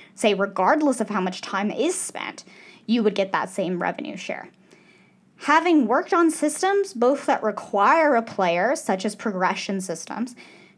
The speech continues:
to spend a bunch of time, and also looking at reward systems, right, that reward players for the time that they have put in, let's look at a game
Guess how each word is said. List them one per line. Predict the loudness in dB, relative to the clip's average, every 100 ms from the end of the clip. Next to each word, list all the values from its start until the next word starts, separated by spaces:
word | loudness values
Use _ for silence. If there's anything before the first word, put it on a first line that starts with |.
| -8
to | -2 2 2 0 -6 _
spend | -12 -4 0 2 2
a |
bunch | 2 0 -4
of | -8
time, | -8 -6 -8 -10 -20 _ _ -4
and | 2
also | 2 2 0
looking | 2 0 0 0
at | 0 0
reward | -2 0 2 4 4 2
systems, | -2 -6 -6 -10 -6
right, | -4 0
that | 2
reward | 2 2 0 2 2 0
players | -4 -4 -2 -2 -4 -6 -14 -20 -20 _ _
for | -2
the | 0 -2
time | -2 -2 0 0
that | -2
they |
have | -4 -6
put | -6 -2
in, | 0 0 -6 -14 -20 -20 _ -4
let's | 0 0 -2 -4
look | -2 -2
at | -4
a |
game | -6 -10 -10 -10 -12